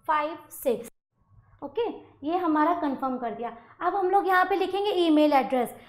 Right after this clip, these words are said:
मोबाइल नंबर, email एड्रेस। <clears throat> बहुत आराम से भरना, इतना time है ना आपके पास कि आप बिल्कुल तसल्ली से भरना ताकि कुछ गलत ना हो,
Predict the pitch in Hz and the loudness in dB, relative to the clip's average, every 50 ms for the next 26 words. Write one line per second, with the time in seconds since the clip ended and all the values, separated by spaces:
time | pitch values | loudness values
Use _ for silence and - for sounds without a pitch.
0 | - _ 285 302 320 320 - 320 320 339 359 370 359 349 339 320 349 349 359 370 | -14 _ -2 0 0 2 4 2 2 2 2 0 -2 -2 0 0 2 0 0 0
1 | 370 - 285 285 277 277 285 302 302 302 302 254 233 311 330 330 - - - - | -2 -6 -4 -4 -2 -2 -4 -4 -4 -4 -6 -6 -2 -2 -2 -4 -4 -14 -18 -20
2 | _ - - - 381 359 285 247 - - - - - - _ _ _ _ _ _ | _ -4 0 2 4 4 4 2 -2 -8 -16 -20 -20 -20 _ _ _ _ _ _
3 | _ _ _ _ _ _ _ _ _ _ 226 220 269 294 302 320 349 - 339 330 | _ _ _ _ _ _ _ _ _ _ -8 -6 -4 -2 -2 -4 -2 -2 -2 -2
4 | 330 320 311 311 320 320 349 269 285 311 294 285 285 330 381 - - - - _ | -2 -2 -4 -4 -6 -6 -6 -4 -4 -4 -2 0 -2 -2 -2 -4 -10 -18 -20 _
5 | _ _ _ _ _ _ _ _ _ _ _ _ _ _ - 349 - - 349 349 | _ _ _ _ _ _ _ _ _ _ _ _ _ _ -8 -8 -4 -2 -2 0
6 | 370 403 403 392 370 330 320 320 311 339 330 339 339 330 330 - 311 302 311 302 | 0 0 0 0 0 0 0 0 0 0 0 0 -2 -4 -4 -6 -10 -6 -2 0
7 | 311 381 - - - - 330 349 - 339 349 359 - - - - 339 370 - 440 | 0 0 -2 -4 -12 -10 -10 -8 -2 -2 -2 -2 -2 -14 -10 -6 -6 -2 -2 -2
8 | 427 440 370 349 349 330 294 285 339 339 - 339 277 302 294 330 339 339 311 285 | 0 2 0 2 2 0 -2 -2 -4 -4 -4 -6 -4 -2 -2 -2 -2 -4 -6 -6
9 | 226 - - 349 339 - - - 247 247 247 277 277 277 262 233 220 214 214 | -6 -8 -8 -8 -10 -10 -12 -10 -10 -8 -8 -8 -6 -6 -6 -6 -6 -8 -12